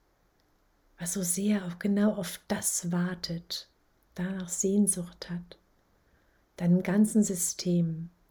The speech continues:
ganz besonders gut. Und mit solch einer Übung wird dir immer mehr bewusst,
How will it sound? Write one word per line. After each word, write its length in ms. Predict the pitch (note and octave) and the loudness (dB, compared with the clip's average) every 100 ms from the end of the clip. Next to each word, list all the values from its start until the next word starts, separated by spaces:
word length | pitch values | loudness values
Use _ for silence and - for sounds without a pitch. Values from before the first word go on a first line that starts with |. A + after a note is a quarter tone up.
| - - | -12 -2
ganz 320 | F#3+ G3+ - | 2 2 0
besonders 760 | F#3 - F3+ E3+ E3 E3 - | -2 0 4 4 2 -4 -8
gut. 400 | - D#3+ E3 - _ _ _ _ _ _ _ _ _ - | -10 -16 -18 -20 _ _ _ _ _ _ _ _ _ -12
Und 340 | - F#3+ F3+ F3+ | -2 0 0 -2
mit 140 | F3 | 0
solch 180 | G#3+ G#3+ | 2 2
einer 260 | A#3+ A3 A#3+ | 4 2 4
Übung 600 | A#3 A3 F3+ E3 D#3+ E3+ _ _ _ - _ - | 2 4 2 0 -2 -12 _ _ _ -20 _ -4
wird 300 | F#3+ F3+ - | -2 -2 2
dir 60 | |
immer 240 | G#3+ A3 A3+ | 6 8 8
mehr 380 | G3+ G3+ G3+ G3+ | 6 6 2 0
bewusst, 840 | G#3 F#3 G3 G#3 - - - | 0 0 2 2 2 0 -8